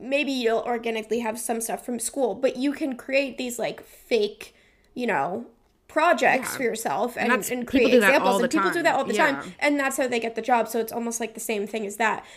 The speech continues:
Speaker 1: But I do have, going off of that kind of area, I do have two questions. So one is, let's think of, like, if a, a listener right now is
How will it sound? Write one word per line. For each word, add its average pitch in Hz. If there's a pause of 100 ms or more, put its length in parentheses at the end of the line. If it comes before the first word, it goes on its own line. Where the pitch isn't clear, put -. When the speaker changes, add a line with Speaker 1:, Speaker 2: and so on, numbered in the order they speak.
(160)
Speaker 1:
But 285
I 254
do 262
have, 285
going 254
off 240
of 233
that 208 (300)
kind 220
of 190 (540)
area, 208 (240)
I 240
do 254
have 294
two -
questions. -
So 262
one 254 (160)
is, 254 (1700)
let's 277
think 349
of, 277
like, 247
if 247 (160)
a, 240 (240)
a 285
listener 254
right 220
now 123
is 233